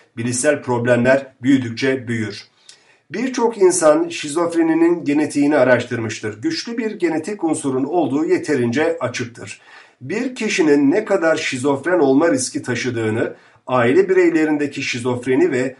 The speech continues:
hastalığa bakarak söyleyebilirsiniz.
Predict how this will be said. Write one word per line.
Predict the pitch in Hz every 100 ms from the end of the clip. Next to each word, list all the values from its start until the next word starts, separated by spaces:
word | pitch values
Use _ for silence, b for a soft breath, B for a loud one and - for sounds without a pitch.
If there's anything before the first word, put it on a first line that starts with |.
| b
hastalığa | - 127 127 135 151 180
bakarak | 143 131 135 151 156
söyleyebilirsiniz. | - 131 123 117 113 107 - 101 - -